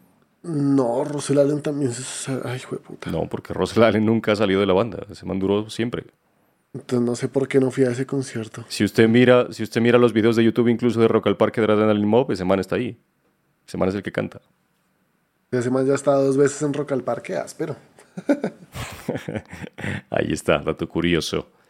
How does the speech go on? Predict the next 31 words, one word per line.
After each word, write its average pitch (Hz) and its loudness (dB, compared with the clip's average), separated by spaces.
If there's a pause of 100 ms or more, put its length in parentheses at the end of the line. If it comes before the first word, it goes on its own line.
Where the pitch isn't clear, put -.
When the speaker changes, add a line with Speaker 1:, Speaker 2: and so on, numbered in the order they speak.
(160)
Speaker 2:
Bueno, 104 4
Russell 113 4
Allen, 123 4
que 120 -2
también 113 4
ha 110 6
estado, 107 2
pues, 95 0
en 101 0
otras 101 2
bandas 98 2
aquí 95 -6
de, 82 -6 (100)
del 92 -4
amor 92 0
de, 82 0
de 87 -8
Don 87 0
Dani, 110 2 (220)
ha 85 -8
sido 87 -2
parcero 92 4
ahí 92 6
de 90 4
Don, 85 0 (320)
Anthony, 87 -4 (140)
Arjen 90 0
Lu-, 95 -2
Arjen 101 2
Anthony 101 0
Lucassen, 120 -2